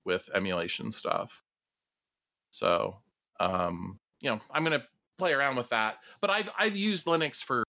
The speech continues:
you know, twenty years, right? Like, I, I don't mind getting if I have to. It's not maybe my preference, but, um, I can certainly get in there and do stuff. Uh, I don't think most people are, are gonna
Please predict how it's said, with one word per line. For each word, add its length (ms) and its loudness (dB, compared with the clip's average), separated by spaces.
you 100 0
know, 120 2
twenty 340 0
years, 460 -6
right? 260 -2
Like, 160 -6
I, 240 0
I 140 2
don't 240 0
mind 460 4
getting 60 -2
if 60 -8
I 100 -2
have 380 0
to. 360 -12
It's 120 -16
not 260 -2
maybe 200 -6
my 200 -6
preference, 720 -4
but, 260 -2
um, 260 2
I 160 0
can 280 -4
certainly 360 -6
get 160 -6
in 140 -2
there 220 0
and 140 -4
do 140 -4
stuff. 440 -4
Uh, 680 0
I 120 2
don't 300 -2
think 200 -4
most 320 -4
people 500 -2
are, 360 2
are 180 4
gonna 440 2